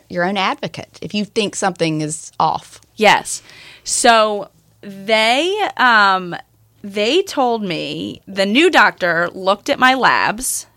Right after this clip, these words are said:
Speaker 2: and also ran some, looked at my previous labs that had just been drawn and looked at some new labs. And, um, his commentary was that he felt like my levels were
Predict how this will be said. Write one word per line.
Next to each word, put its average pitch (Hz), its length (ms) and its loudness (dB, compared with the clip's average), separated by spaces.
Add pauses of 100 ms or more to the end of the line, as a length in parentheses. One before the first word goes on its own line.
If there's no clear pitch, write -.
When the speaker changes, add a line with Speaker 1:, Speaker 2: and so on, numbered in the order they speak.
(140)
Speaker 2:
and 190 360 2
also 185 380 2
ran 180 240 0
some, 190 300 -6
looked 180 240 -4
at 156 80 -4
my 175 100 2 (160)
previous 269 380 -4
labs 226 180 0
that 214 120 -10
had 196 100 -10
just 180 180 -6
been 202 140 -6
drawn 160 380 -2 (640)
and 185 320 2
looked 185 160 -6
at 185 100 -10
some 214 180 -4
new 196 220 -4
labs. 135 560 -4 (480)
And, 190 640 2 (340)
um, 160 460 -2
his 254 380 -2
commentary 170 960 -2
was 180 300 -2
that 175 180 -2
he 220 300 -6
felt 196 340 0
like 175 320 -4
my 170 800 0 (440)
levels 175 640 0
were 165 640 -2